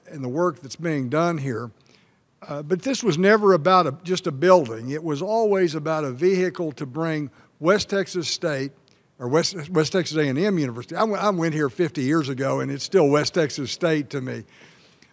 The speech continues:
But it was always about making West Texas A and M a, a preeminent regional university in the area of agriculture primarily,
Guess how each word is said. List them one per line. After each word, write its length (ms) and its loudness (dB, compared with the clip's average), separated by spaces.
But 320 4
it 100 6
was 160 2
always 540 2
about 340 -2
making 560 -6
West 380 -4
Texas 320 -4
A 120 2
and 120 -2
M 240 -4
a, 40 -8
a 220 -10
preeminent 720 -4
regional 500 4
university 840 4
in 160 -4
the 100 2
area 180 8
of 80 6
agriculture 800 0
primarily, 760 -2